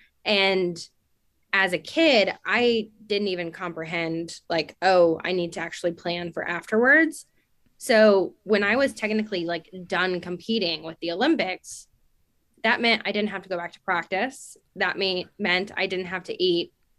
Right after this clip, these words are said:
you know, my regimented diet the next morning. I honestly can't even, like, articulate. I didn't know how to function as a human being.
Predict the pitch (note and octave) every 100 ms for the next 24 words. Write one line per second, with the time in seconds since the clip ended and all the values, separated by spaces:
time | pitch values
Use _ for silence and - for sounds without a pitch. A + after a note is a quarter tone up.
0 | - F#3 F3 F3 E3+ E3+ D#3+ F3+ - F3+
1 | F3+ F3+ F3 F3+ F3 E3+ - _ _ -
2 | G#3+ - F#3 F3 E3 E3 G3 - G#3+ G3+
3 | F3+ - F3 F3 G3+ B3 C4+ - _ _
4 | _ _ _ F#3+ C4+ D#4 - G3 G#3 G3+
5 | - A3+ B3 - _ - G#3 G3+ G3 F3+
6 | E3 - _ _ _ _ _ - E3+ -
7 | - _ _ _ _ _ _ _ - F3+
8 | F3 - F3+ F3 A3+ A3+ A#3+ C4 A#3+ _
9 | - A#3 G#3+ A#3 C4 C4+ D#4+ D4+ D4+ C#4+
10 | - - F#3 F#3 - A3 A3 G#3+ F3+ -
11 | F3 E3 D#3+ F3 - -